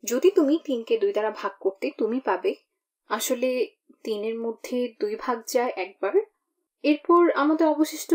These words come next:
কত থাকবে? আসলে আমাদের অবশিষ্ট এক by দুই অবশিষ্ট থাকবে।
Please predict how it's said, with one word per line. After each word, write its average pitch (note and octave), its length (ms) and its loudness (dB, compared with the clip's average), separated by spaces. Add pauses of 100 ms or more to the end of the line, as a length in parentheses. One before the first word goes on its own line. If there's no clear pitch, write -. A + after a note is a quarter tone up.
কত C#4+ 180 4
থাকবে? D#4+ 360 0 (340)
আসলে D#4 320 0
আমাদের E4+ 260 4
অবশিষ্ট D4 480 2 (300)
এক G3 320 -8
by A#3 120 2
দুই G3+ 220 0
অবশিষ্ট - 460 -6
থাকবে। - 400 -10